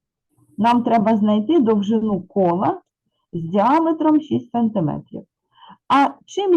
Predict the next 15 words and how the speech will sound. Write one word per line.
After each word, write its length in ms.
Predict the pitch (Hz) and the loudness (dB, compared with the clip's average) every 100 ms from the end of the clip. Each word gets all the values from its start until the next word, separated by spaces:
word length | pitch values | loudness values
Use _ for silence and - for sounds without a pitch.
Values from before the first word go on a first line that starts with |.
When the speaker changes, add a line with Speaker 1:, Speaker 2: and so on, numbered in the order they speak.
| 330 | 4
Speaker 2:
є 120 | 320 | 4
відрізки 760 | 269 240 277 285 - 285 277 - | 4 2 2 0 0 -2 -2 -2
А, 200 | - 370 | -2 0
Б 300 | 339 247 - - | 2 2 0 0
і 100 | 269 | 0
Д, 340 | 185 165 - - - | 2 0 -2 -8 -8
С? 180 | 117 - _ _ _ _ _ _ _ _ _ _ _ _ _ _ _ _ _ _ _ _ _ _ _ _ _ _ _ _ _ _ _ _ _ _ _ _ _ _ _ _ _ _ _ _ _ | -8 -8 _ _ _ _ _ _ _ _ _ _ _ _ _ _ _ _ _ _ _ _ _ _ _ _ _ _ _ _ _ _ _ _ _ _ _ _ _ _ _ _ _ _ _ _ _
Можна 320 | 277 320 240 | -6 -2 -4
сказати, 480 | 214 208 196 180 190 | -2 -2 0 -2 -4
що 200 | 190 190 | -4 -6
це 180 | 180 190 | -4 -2
довжина 560 | 175 202 190 208 214 208 | 0 0 0 0 0 0
прямокутника 960 | 185 180 175 185 170 170 160 156 - | -2 -2 -2 -2 -6 -6 -6 -6 -4
А 100 | 165 | -4
Б 180 | 156 | -4